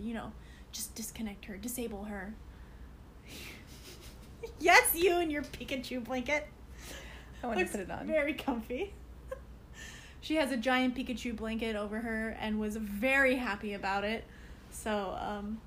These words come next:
Speaker 1: anywho, yeah, I don't know. I just think that it's important that they're showing how she has some sort of humanity about her and she's not just some robot. You know, people, like, saying that,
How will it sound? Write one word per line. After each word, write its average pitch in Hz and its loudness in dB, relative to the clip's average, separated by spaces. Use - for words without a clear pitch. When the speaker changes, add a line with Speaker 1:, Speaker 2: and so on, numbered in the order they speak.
Speaker 1:
anywho, 330 8
yeah, 254 2
I 214 -2
don't 214 -2
know. 202 -4
I 240 -8
just 233 -6
think 220 -2
that 202 0
it's 254 -2
important 226 -2
that - -4
they're 202 -2
showing 208 -4
how 214 -4
she 214 -6
has 202 -6
some - -6
sort 208 -6
of 202 -6
humanity 214 0
about 190 -6
her 214 -4
and 196 -6
she's 202 -6
not 196 -8
just - -8
some 185 -10
robot. 190 -8
You - -6
know, 208 -4
people, - -8
like, - -10
saying 226 -4
that, 196 -4